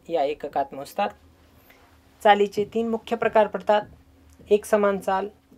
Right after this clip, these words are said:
असमान चाल आणि सरासरी चाल. एक समान चाल म्हणजेच ठराविक काळात वाहन ठराविकच अंतर कापत असेल, तर त्यास एक समान चाल असे म्हणतात. असमान चाल ठराविक कालावधीमध्ये असमान अंतर वाहन जात असेल, तर त्याला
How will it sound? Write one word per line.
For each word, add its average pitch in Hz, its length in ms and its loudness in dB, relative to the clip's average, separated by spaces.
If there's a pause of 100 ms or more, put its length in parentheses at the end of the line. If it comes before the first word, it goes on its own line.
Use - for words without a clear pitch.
(200)
असमान 196 460 0
चाल 185 260 -2 (300)
आणि 175 200 -6
सरासरी 160 460 2
चाल. 180 220 -2 (460)
एक 214 200 0
समान 233 340 -4
चाल 226 340 -2
म्हणजेच 208 540 -2 (680)
ठराविक 214 400 4
काळात 202 240 2 (100)
वाहन 196 320 0
ठराविकच 196 540 -2
अंतर 185 320 -4
कापत 175 380 0
असेल, - 640 -4
तर - 160 -4
त्यास 165 320 2
एक 226 180 2
समान 196 300 0
चाल 175 220 0
असे 165 200 -4
म्हणतात. 170 360 -4 (680)
असमान 220 420 4
चाल 214 260 0 (680)
ठराविक 220 400 -2
कालावधीमध्ये 190 720 2 (800)
असमान 220 420 2
अंतर 196 300 2
वाहन 180 380 -2
जात 170 220 6
असेल, 202 380 0
तर 190 60 2
त्याला 170 440 0